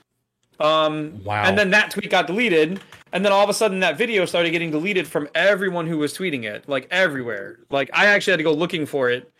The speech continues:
Speaker 1: because the original videos of it were gone, and the tweets that I saw that had talked
Speaker 2: Sure.
Speaker 1: about it were gone.
Speaker 2: I saw that,
Speaker 1: Um,
Speaker 2: I saw that China's laun-, launching an investigation in it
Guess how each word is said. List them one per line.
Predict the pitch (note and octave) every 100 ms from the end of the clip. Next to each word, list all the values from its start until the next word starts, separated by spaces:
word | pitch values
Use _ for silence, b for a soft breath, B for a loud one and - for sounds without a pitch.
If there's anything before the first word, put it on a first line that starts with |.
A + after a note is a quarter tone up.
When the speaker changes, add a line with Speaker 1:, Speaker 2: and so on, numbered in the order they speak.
| b _ -
Speaker 1:
because | E3+ F3
the | C#3 E3+
original | E3 F#3 F#3
videos | D#3+ D#3+ D3+
of | C#3+
it | D3
were | C3
gone, | E3 D#3 C3
and | C3+ C#3
the |
tweets | C3+ F3+ D#3+
that | D#3
I | D3 F3+
saw | - C#3
that | C3
had | B2
talked | A#2+ F#3
Speaker 2:
Sure. | D#3
Speaker 1:
about | C#3
it | B2+ B2+
were | C3 B2
gone. | B2 A2+ A2+ B2 b
Speaker 2:
I | C3+ C#3
saw | - E3+
that, | D#3 C3+ -
Speaker 1:
Um, | D#3 D3+ D3+ -
Speaker 2:
I | D3+
saw | C3+ - F3
that | D#3 C3
China's | - D3 C3+ A2+
laun-, | A#2+ B2
launching | - C3+ B2 B2
an | A#2
investigation | A2 G#2 G#2+ B2+ A#2+ -
in | G2
it | F#2+